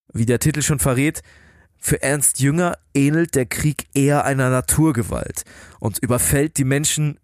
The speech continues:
wie das Donnern des Himmels oder das Blitzen der Wolken.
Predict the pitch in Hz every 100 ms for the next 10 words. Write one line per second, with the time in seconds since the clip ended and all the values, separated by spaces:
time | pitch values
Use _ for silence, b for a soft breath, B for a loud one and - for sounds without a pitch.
0 | _ 110 127 123 - - 123 135 135 123
1 | - 143 147 151 131 - 120 113 113 -
2 | 131 - 123 110 95 101 90 -